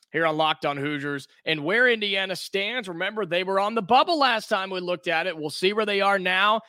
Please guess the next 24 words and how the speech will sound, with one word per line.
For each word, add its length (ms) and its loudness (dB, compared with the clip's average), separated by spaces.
and 140 -6
who 200 -2
they 180 -4
have 280 -2
coming 300 -2
up 140 -2
on 140 -6
the 80 -8
schedule. 440 -2
That's 200 -2
also 540 -2
included 500 -2
in 100 -2
bracketology. 920 0
We'll 140 -6
talk 280 2
about 240 -2
that 240 2
coming 280 0
up 180 -4
in 80 -12
just 240 -14
a 20 -18
second. 340 -12